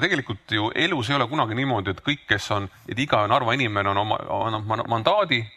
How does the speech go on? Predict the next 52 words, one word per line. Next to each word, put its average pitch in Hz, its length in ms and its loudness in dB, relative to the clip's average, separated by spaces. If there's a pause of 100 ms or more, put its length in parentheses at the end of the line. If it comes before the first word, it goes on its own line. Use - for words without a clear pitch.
(240)
eh, 107 140 2
oma 104 200 2
rahvaesindajale 113 760 2
ja 104 160 2
ta 107 80 2
siis 104 240 -6
johtub, 107 540 -4 (100)
eh, 101 220 4
tema 113 260 2
otsustest 95 560 -6
või 98 240 -4
lähtub 117 300 2
tema 104 180 -2
otsustest. - 400 -6 (300)
Ma 117 80 4
arvan, 113 80 2
et 107 100 -4
alati 151 300 2
on 101 100 -4
kriitiline 107 400 -2
mass 113 240 -2
inimesi 90 400 -2
ja 101 160 2
eriti 120 240 -4
nii 123 100 -2
tundliku 123 340 -2
teema 113 220 2
puhul, 92 200 -2 (320)
kellel 104 160 2
on 92 100 -2
täiesti 160 380 0
ükskõik, - 340 -2
mida 104 160 0
otsustab 92 300 -8
volikogu, 156 420 -2
mida 120 160 0
otsustab 92 320 -2
linnapea, 117 540 2 (280)
milline 120 280 2
on 101 100 -4
nagu 95 180 -2
see 95 140 0
ratsionaalne 101 480 2
meelsus. 90 380 0 (240)
Ja 104 100 4
alati 135 240 2
leitakse 123 400 0
mingi 101 160 -2
hulk 120 240 -2
inimesi, 95 320 -2
kes 101 140 -2
seal 101 180 -2